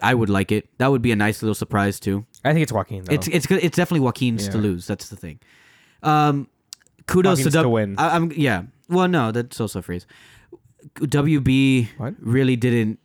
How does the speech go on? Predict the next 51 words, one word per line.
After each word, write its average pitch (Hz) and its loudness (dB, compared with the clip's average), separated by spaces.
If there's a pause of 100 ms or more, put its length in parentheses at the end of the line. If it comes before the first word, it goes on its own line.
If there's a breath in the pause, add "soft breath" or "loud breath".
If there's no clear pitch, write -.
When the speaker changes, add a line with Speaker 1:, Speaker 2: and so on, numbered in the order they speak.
(420)
Speaker 1:
I'm, 147 2
I'm 139 2
happy 143 2
to 143 4
see 139 0
that 135 2
they 120 2
actually 117 0
gave 113 0
a 127 2
shit 147 0
Speaker 2:
Hmm. - -12
Speaker 1:
compared 123 0
to 110 2
last 104 0
year, 147 2
'cause 131 -2
they 127 0
didn't 127 0
really 117 0 (120)
do 117 2
anything 135 -2
with 113 -2
one, 117 -6
uh, 113 0
with, 104 -4
uh, 98 -2
A 113 -2
Star 107 0
Is 127 -2
Born, 147 -2 (560 soft breath)
and 110 -2
A 67 -10
Star 92 -4
Is 123 -2
Born 131 0
didn't 151 0
get 147 0
shit - -2
last - -2
<laughs> - -
year. 107 0 (260 loud breath)
Speaker 2:
I 117 -6
mean, 117 -2
they 113 0
tried. 113 -2
Speaker 1:
Yeah. 113 0 (100)
No, 190 2
they 147 2
didn't 131 0
really. 98 -2